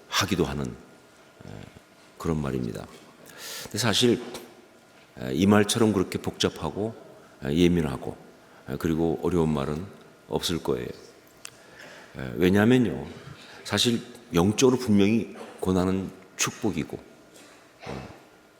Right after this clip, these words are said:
아니, 축복이어야 하고, 그리고, 에, 고난은,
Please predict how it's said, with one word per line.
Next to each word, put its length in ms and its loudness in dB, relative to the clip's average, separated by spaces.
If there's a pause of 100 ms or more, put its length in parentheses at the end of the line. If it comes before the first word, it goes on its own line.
아니, 260 2 (300)
축복이어야 680 4
하고, 500 -8 (440)
그리고, 460 4 (480)
에, 260 -4
고난은, 460 4